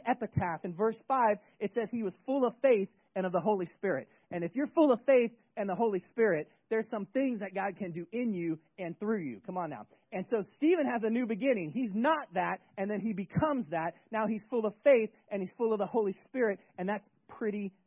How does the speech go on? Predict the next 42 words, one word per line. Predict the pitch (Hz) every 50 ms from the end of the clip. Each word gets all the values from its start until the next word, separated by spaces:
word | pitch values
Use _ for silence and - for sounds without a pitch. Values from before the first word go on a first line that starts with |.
| - 143
dang | 143 185 190 185 185 180 175 - -
exciting. | 170 160 - - - _ - 208 180 170 120 110 90 - _ _ _ _ _ _ _ _ _ _ _ _ _ _ _ _ _ _ _ _ _ _ _ -
And | 202 196
in | 196 196
Acts | 214 214 214 - - -
chapter | - 226 202 - 196
six, | - - 247 214 208 -
beginning | 175 196 190 208 208 208
at | 196 175
verse | 208 202 185 - -
seven, | 254 247 226 202 185
it | 170 -
says, | - 202 185 185 175 - _ _ _ _ _
"So | - 226
the | 202 196 190
word | 190 214 214 202
of | 180 170
God | 190 185 175 170 156 - _ _ _ _
spread." | - - 202 185 120 92 80 80 _ _ _ _ _ _ - - _ _ -
Now | 151 143
that's | 147 139 135 - -
amazing. | 139 156 151 139 123 - 180 - _ _ _ _ _ _ _ _ -
That's | 180 196 -
what | 226 220
happens | - 226 233 226 226 196 170 143
when | 165 165 170
somebody | - 202 180 175 165
gets | 156 160 151 _
full | - 175 160
of | 151
faith | - - 175 147 127 131 - - _ _ _ _ _ -
and | 151 139
full | - 165 151 143
of | 135
the | 131
Holy | 113 160 147 131
Spirit. | 120 _ - 160 123 92 82 _ _ _ _ _
When | - 151 170
someone | - 214 208 208 202 196 175
believes | 180 180 175 190 214 240 262 277 285 285 285 240 190
that | 196 233 220 208 185
God | 208 226 226 226 220 220 220